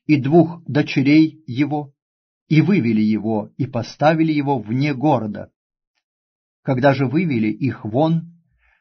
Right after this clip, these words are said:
то один из них сказал: Спасай душу свою, не оглядывайся назад,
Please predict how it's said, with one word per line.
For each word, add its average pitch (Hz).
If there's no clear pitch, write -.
то 143
один 147
из 170
них 175
сказал: 107
Спасай 151
душу 110
свою, 104
не 139
оглядывайся 170
назад, 147